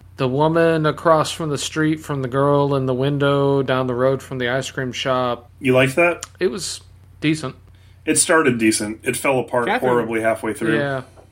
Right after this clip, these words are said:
Speaker 3: Catherine really enjoyed that show.
Speaker 1: It was dry. It was very dry.
Speaker 2: It was
Speaker 3: I fell
Speaker 2: very
Speaker 3: asleep
Speaker 2: dry.
Speaker 3: watching
Speaker 2: Yeah.
Speaker 3: it.
Speaker 2: It started pretty interestingly, and then it just, you know,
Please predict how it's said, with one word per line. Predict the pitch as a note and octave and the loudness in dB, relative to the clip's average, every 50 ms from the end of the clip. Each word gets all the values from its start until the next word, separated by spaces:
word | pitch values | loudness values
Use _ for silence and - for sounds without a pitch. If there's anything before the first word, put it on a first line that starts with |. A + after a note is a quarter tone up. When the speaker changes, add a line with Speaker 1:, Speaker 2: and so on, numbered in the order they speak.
| - - - | -20 -14 -6
Speaker 3:
Catherine | - F#3 G#3 A3 - F#3+ E3 D#3 | 0 0 0 0 0 -2 -2 -2
really | D#3 D#3 D#3 D3+ D3 | -2 -2 0 0 0
enjoyed | C3+ C3 B2+ C3 C#3 C#3+ C#3+ C3+ | -2 -2 -2 -2 -2 -2 -2 -2
that | B2 A2+ A2 - | -2 -4 -4 -8
show. | - - A#2+ A2+ A2+ A2+ A#2 A#2 _ _ _ _ _ - | -8 -8 -6 -6 -6 -8 -10 -12 _ _ _ _ _ 2
Speaker 1:
It | - G3+ | 2 2
was | B3 - | 2 2
dry. | - - C3+ B2+ B2+ B2+ B2 B2 A#2+ A#2 A2+ A2 G#2+ - - _ - _ - | 0 0 2 4 4 4 4 2 0 0 -2 -4 -6 -8 -16 _ -20 _ -16
It | - | -12
was | D3 C3 - | -12 -10 -4
very | - C#3 C3 B2+ A#2+ | -2 0 0 0 -2
dry. | A2 A#2+ A2+ G#2+ G#2 G#2 G#2 G#2 G#2 G#2 G#2 G2+ - | -2 -4 -2 -2 -2 -2 -2 -4 -4 -6 -6 -8 -4
Speaker 2:
It | - | -2
was | C#3+ C#3 | 0 0
Speaker 3:
I | C#3+ | 0
fell | C3+ C3 - | 0 0 2
Speaker 2:
very | C#3+ C#3 C3 B2+ | 2 4 4 2
Speaker 3:
asleep | A#2 A#2 A2+ | 2 2 2
Speaker 2:
dry. | A2+ A2 A#2 A#2+ A2+ - - - - | 2 2 0 0 -4 -8 -16 -16 -10
Speaker 3:
watching | C#3 C3 C3 B2+ B2 A#2 | -6 -6 -4 -2 -2 -2
Speaker 2:
Yeah. | A#2 A#2 | -2 -4
Speaker 3:
it. | A2+ G#2+ G#2 - - - - - - - | -6 -8 -10 -14 -18 -20 -20 -10 0 2
Speaker 2:
It | G3 G3+ | 2 2
started | - G3+ G3+ C4+ D4 A3 C#3+ C3+ | 4 2 2 2 2 0 0 0
pretty | D3 C3+ C3+ C3 | 2 2 4 4
interestingly, | - - - - - B2+ A#2 A2 A2 A2+ A#2 A#2+ | 2 0 0 -2 0 0 0 0 0 0 0 0
and | B2 A2+ A#2 B2 | 0 0 2 2
then | A#2+ A#2 | 2 0
it | A2 | 0
just, | A2+ A2 - - - - - | -2 -2 -2 -2 -2 -6 -16
you | - B2 A#2 A2 | -10 -6 -4 -2
know, | A2 A2 G#2+ | -2 -2 -4